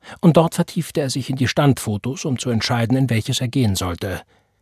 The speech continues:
Schließlich blieb er vor einem riesigen Farbplakat stehen, auf dem eine spärlich bekleidete, verruchte Frau in einem Türrahmen stand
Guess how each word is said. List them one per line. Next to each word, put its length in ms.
Schließlich 480
blieb 220
er 80
vor 140
einem 200
riesigen 400
Farbplakat 840
stehen, 280
auf 120
dem 140
eine 180
spärlich 460
bekleidete, 720
verruchte 600
Frau 380
in 100
einem 260
Türrahmen 640
stand 360